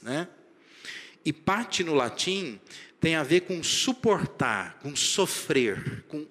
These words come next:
aguentar. Praticamente é a ciência do sofrer, né? É você ter a capacidade de ficar debaixo de muita pressão. Existe um, um documento em latim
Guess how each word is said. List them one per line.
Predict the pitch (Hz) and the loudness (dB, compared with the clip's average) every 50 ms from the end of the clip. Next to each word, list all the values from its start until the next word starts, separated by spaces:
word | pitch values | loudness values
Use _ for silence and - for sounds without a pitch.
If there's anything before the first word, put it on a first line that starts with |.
| - | -8
aguentar. | - - 185 175 170 180 185 185 170 156 - - 139 120 101 95 101 | -4 -2 0 2 4 4 4 4 0 -2 -2 0 0 2 0 0 -2
Praticamente | - - 247 - - 226 190 202 220 214 - 208 | -2 -2 0 0 0 0 2 2 2 2 2 2
é | |
a | 202 | 4
ciência | 175 - - 202 196 196 208 196 202 190 | 4 2 2 4 2 2 4 4 2 0
do | 165 156 | 0 0
sofrer, | - 175 160 - - 123 95 85 82 - - - | 0 0 0 0 0 -2 -2 -2 -4 -10 -14 -10
né? | 98 113 139 165 180 - - - - - - - - - - - - - - - | -4 -2 -2 -2 -2 -4 -10 -20 -20 -20 -20 -20 -20 -20 -20 -20 -20 -20 -10 -4
É | - 127 | -2 0
você | 127 143 139 - 175 170 | 0 0 2 2 2 2
ter | 165 175 175 165 | 4 4 2 2
a | 156 | 2
capacidade | - 170 165 175 160 - - 139 - 143 151 175 180 170 190 185 180 - - - - - | 0 0 0 0 0 0 -2 -2 0 0 2 0 0 -2 -4 -6 -8 -10 -14 -16 -14 -10
de | - 135 | -6 -4
ficar | 139 - 175 160 - - 156 170 180 | -2 0 -2 -2 0 0 0 0 0
debaixo | 165 165 135 156 156 170 175 165 135 | 0 -2 0 0 0 0 0 -2 -2
de | 135 | -4
muita | 135 156 180 180 190 175 | -4 -2 0 0 0 2
pressão. | - 175 170 - - - - 120 90 87 - - - - - - - | 4 4 2 4 2 0 0 -2 -4 -6 -10 -10 -8 -8 -8 -6 -4
Existe | 160 160 180 262 269 - 330 | -2 0 2 2 2 2 0
um, | 302 247 175 147 131 131 | -2 -2 -4 -4 -4 -4
um | 143 | 0
documento | 135 165 170 165 - 143 131 143 156 175 170 - 160 | 2 2 2 2 2 0 2 2 2 2 0 -2 -2
em | |
latim | 151 135 123 113 104 - - - 196 202 208 196 127 | -2 0 0 0 -2 -2 -4 -2 -2 -2 -2 -4 -6